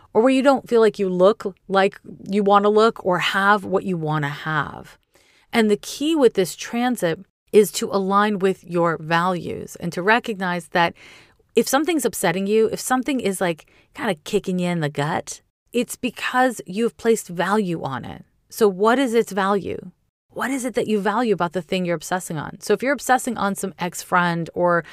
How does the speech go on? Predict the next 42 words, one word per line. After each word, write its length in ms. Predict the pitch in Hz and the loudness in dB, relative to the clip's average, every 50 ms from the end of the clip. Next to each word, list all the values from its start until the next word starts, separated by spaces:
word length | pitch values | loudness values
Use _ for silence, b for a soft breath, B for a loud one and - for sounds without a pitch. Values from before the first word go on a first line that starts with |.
| B B B B B B | B B B B B B
an, 200 | 202 196 190 - - | -4 -4 -4 -4 -4
an 140 | 196 190 190 | -4 -2 -2
ex-partner 840 | - 180 196 - - - - - 190 196 - 180 185 175 170 165 165 | -2 -4 -4 -4 -6 -12 -4 -2 0 0 0 2 0 2 2 2 0
or 560 | - - 180 180 180 175 170 170 165 165 - - - - - - _ _ _ _ _ | 0 0 2 4 4 4 4 2 2 0 -2 -6 -10 -20 -20 -20 _ _ _ _ _
your 160 | - 185 190 | -4 -2 -2
frenemy 460 | 185 - - 196 196 202 185 180 190 190 | -2 2 6 6 6 6 6 2 2 2
or 60 | 180 | 4
whatever 260 | 190 185 190 185 190 | 4 4 4 4 2
the 80 | 190 165 | 0 -2
fuck 300 | - - 190 170 147 190 | 0 2 2 2 2 2
it 60 | 185 | 4
is, 380 | 202 202 180 170 180 185 - - _ _ _ _ _ _ _ | 4 6 4 4 2 -2 -8 -14 _ _ _ _ _ _ _
what 320 | _ 240 214 175 220 254 302 | _ -12 -6 -2 0 0 0
is 120 | 320 240 | 0 -2
it 100 | 277 226 | -2 -2
that 100 | - 226 | 0 0
you're 140 | - 220 226 | 0 2 2
getting 280 | 202 220 220 220 208 - | 2 2 2 2 0 -2
out 220 | 165 185 214 220 214 | -4 -4 0 2 4
of 200 | 202 190 170 - _ | 2 2 2 -2 _
what 280 | - 160 185 190 190 160 | -4 -2 -2 -2 -2 0
they 180 | 196 180 180 180 | 0 0 0 0
have 400 | 165 165 160 151 139 139 - - | -4 -4 -4 -4 -4 -4 -4 -6
or 120 | - 165 | -6 -4
what 200 | 165 - - 165 | -4 -4 -4 -2
they 160 | - 156 151 | -4 -4 -2
think 220 | 151 156 151 147 151 | -2 -4 -6 -4 -4
or 40 | |
what 140 | 151 151 151 | -4 -4 -2
they 140 | - 143 143 | -2 -2 -2
feel 200 | 143 - 147 143 | -2 -2 -4 -2
or 140 | - 160 156 | -2 -2 -4
what 180 | 160 151 - | -2 -4 -4
happened 440 | - - - 160 151 151 160 151 143 | -6 -6 -6 -6 -4 -4 -4 -4 -4
in 100 | 135 131 | -4 -6
your 100 | 131 127 | -8 -8
past? 640 | - - - - - 151 - - - - - _ _ _ _ _ _ _ _ _ _ _ | -10 -10 -10 -10 -10 -10 -12 -18 -20 -20 -20 _ _ _ _ _ _ _ _ _ _ _
What's 180 | - 233 - - | -6 -6 -6 -6
the 120 | - 226 | -8 -8
value 500 | - - 208 196 214 226 214 185 175 160 | -6 -6 -6 -2 2 2 2 2 2 0
in 120 | 156 - - | -2 -4 -6
it? 280 | 95 - - - - | -10 -12 -16 -20 -20